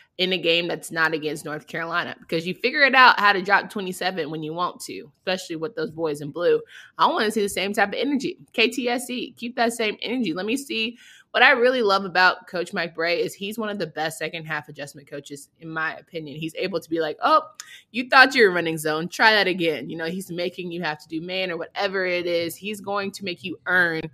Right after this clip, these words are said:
whatever win you get. So hopefully they come out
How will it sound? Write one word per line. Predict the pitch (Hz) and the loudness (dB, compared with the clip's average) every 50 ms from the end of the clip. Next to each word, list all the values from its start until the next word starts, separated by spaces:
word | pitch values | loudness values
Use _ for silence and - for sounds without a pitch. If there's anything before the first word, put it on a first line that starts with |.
| - - - - _ _ | -16 -20 -20 -20 _ _
whatever | - 160 151 - 165 170 160 170 175 165 | -6 -6 -4 -2 -4 -4 -2 -4 -4 -4
win | 160 165 165 160 | -4 -6 -8 -8
you | 160 156 | -10 -10
get. | - - 180 165 160 - | -10 -6 -4 -4 -4 -4
So | - - 175 170 170 175 | -6 -6 -6 -4 -4 0
hopefully | - - 254 - - - - 277 262 240 | 2 2 2 2 0 -2 -2 2 4 6
they | 226 220 | 4 4
come | 226 240 208 185 | 4 2 2 4
out | 175 180 170 170 - | 6 6 6 6 4